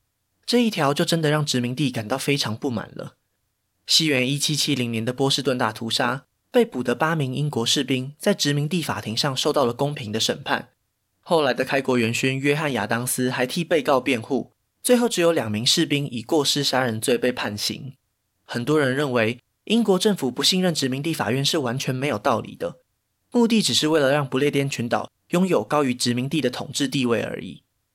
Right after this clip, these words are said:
最后一条是驻扎法的全面实施，让英国军队可以停留在新英格兰地区重要的大城市里，为后来可能发生的暴动镇压做准备。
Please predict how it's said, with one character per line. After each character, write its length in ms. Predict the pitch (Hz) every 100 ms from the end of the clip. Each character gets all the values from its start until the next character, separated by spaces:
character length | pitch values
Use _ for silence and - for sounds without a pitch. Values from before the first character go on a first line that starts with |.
| _ _ _ _ _ _ _
最 160 | - 151
后 140 | 147
一 60 | 143
条 280 | 139 110 113
是 140 | 165
驻 180 | 160 170
扎 180 | 120 117
法 160 | 113
的 120 | 107 107
全 180 | 123
面 180 | 127 156
实 220 | 117 113
施， 400 | 113 - 123 131 _ _ _
让 180 | - 226
英 140 | 214 202
国 120 | 156
军 140 | 175
队 180 | 180 156
可 140 | 139
以 80 | 131
停 140 | 127 127
留 120 | 123
在 160 | 156
新 280 | 143 156 147
英 80 | 147
格 100 | 127
兰 160 | 110 117
地 140 | 135
区 200 | 131 131
重 220 | 131 147
要 100 | 143
的 80 | 123
大 200 | 135 120
城 180 | - 110
市 220 | - 117
里， 240 | 104 - _ _ _ -
为 120 | 226
后 220 | 214 202
来 140 | 151
可 100 | 147
能 160 | 113 113
发 160 | 151 147
生 160 | 156
的 60 | 127
暴 200 | 165 135
动 220 | 143 127
镇 200 | 147 117
压 180 | 107 120
做 120 | 135
准 240 | 127 98 147
备。 300 | 131 -